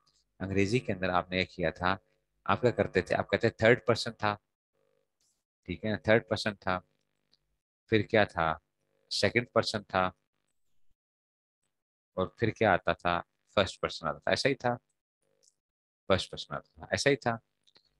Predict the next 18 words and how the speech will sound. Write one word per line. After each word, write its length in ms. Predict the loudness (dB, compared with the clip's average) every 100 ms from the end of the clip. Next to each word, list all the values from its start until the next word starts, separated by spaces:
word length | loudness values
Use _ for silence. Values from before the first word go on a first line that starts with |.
| _ _ _ _ 4
Third 200 | 4 4
person 240 | -2 0
में 100 | -2
भी 140 | -2 -4 -6 _ _ _ _ -4
singular 540 | -2 -2 0 2 4
होता 240 | 2 0 -2
था 200 | -2 -6 -8 _ _ _ _ _ _ _ _ _ _ _ -6
और 100 | -6 -4
plural 360 | -2 0 2 0
होता 240 | -4 -10
था। 220 | -12 -16 -16 _ _ _ _ _ _ _ _ _ _ _ _ _ _ _ _ _
Second 340 | 2 2 2 2
person 320 | 0 0 -4
में 140 | -4
भी 100 | -6
क्या 180 | -2 -2
होता 200 | -2 -6
था, 240 | -2 -2